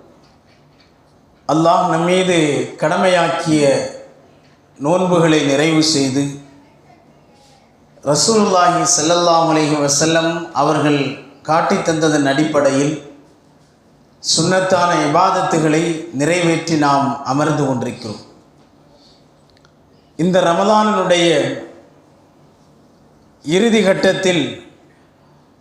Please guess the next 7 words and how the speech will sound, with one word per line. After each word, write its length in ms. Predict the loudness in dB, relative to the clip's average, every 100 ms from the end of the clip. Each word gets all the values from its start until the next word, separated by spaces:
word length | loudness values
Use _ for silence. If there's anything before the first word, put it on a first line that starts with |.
| _ _ _ _ _ _ _ _ -8
இந்த 260 | -2 0
மாதத்திலே 680 | 2 4 4 2 0 0 0 0
நோன்புகள் 640 | 2 2 2 2 0 2
நோற்கக்கூடிய 1000 | 0 0 0 -2 0 0 2 2 0 -2 -12 -18 -20 -20 _
உடல் 320 | -6 0 0 2
ஆரோக்கியத்தையும் 1160 | 4 4 2 -2 0 -2 0 0 0 -2 -8 -14 -20 _ _ _ _ _ _ _ _ _ _ -2
வாய்ப்பையும் 920 | 2 2 0 0 0 2 0 0 -2